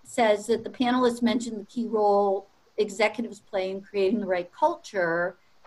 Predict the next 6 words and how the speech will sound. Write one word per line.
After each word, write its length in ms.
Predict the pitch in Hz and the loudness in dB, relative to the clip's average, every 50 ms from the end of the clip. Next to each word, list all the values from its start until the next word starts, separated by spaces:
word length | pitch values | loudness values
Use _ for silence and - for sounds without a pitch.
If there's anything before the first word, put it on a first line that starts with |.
| - - - | -20 -12 -6
and 520 | 190 190 185 185 185 185 185 185 190 190 185 _ | -2 0 2 2 2 2 2 0 -2 -6 -10 _
corporate 480 | - - 214 202 202 220 196 - - - | 0 0 0 0 2 0 0 -2 -2 -4
view 200 | 196 202 202 196 | -4 0 0 0
on 220 | 190 185 180 190 | 2 0 -2 -2
this 280 | 190 175 165 - - - | -4 -8 -10 -14 -20 -20
topic. 640 | - - 190 170 165 - - 175 175 165 175 - | -2 2 2 4 4 2 0 0 0 0 -2 -4